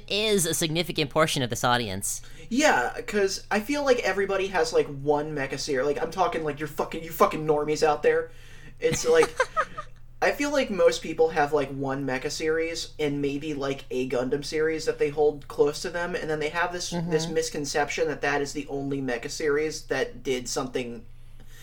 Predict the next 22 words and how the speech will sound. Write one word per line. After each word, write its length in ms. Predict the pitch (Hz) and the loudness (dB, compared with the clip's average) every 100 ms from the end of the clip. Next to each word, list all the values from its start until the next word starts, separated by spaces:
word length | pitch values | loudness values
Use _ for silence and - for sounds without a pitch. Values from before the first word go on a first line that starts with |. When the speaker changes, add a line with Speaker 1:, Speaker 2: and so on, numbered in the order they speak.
| - 135 | -16 2
Speaker 2:
that 180 | 165 156 | 4 4
stands 420 | - 175 165 156 | 2 2 4 4
out 280 | 147 143 - | 4 4 2
from 240 | 170 139 - - | 0 0 -4 -2
a, 140 | 143 | 0
a 60 | 143 | 2
line 380 | 143 139 139 143 | 2 2 2 0
of 80 | 131 | 0
identical 800 | 131 131 139 131 135 127 120 117 | -2 2 2 2 0 2 2 0
giant 300 | 143 123 107 | -4 -4 -2
robots, 460 | 120 107 98 - | -2 0 -4 -4
which 360 | 139 120 - - | -2 -2 -2 -8
Speaker 1:
Right. 540 | 165 123 135 123 117 113 - - | -8 -2 0 2 0 -4 -14 -4
Speaker 2:
isn't 380 | 156 151 151 147 | 0 4 4 4
Speaker 1:
It's, 100 | 151 | -2
it's 80 | - | 4
Speaker 2:
the 60 | |
Speaker 1:
their 80 | 151 | 4
Speaker 2:
case 100 | 135 | 4
at 60 | 127 | 2
all. 60 | |
Speaker 1:
exception. 880 | - 147 - - 127 127 127 123 123 | 2 0 0 -2 -2 -2 -4 -6 -8